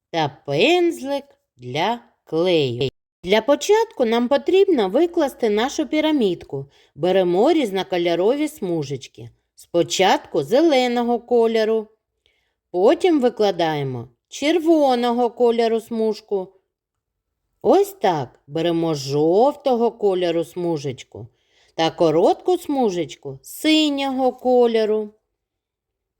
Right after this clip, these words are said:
І верхівку. Ось так.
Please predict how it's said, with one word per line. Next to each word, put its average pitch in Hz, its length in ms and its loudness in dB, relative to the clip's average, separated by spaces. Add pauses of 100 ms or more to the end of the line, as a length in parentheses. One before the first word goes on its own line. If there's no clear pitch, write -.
(800)
І 392 180 8
верхівку. 180 1040 -2 (360)
Ось 415 540 -2 (220)
так. 156 460 -4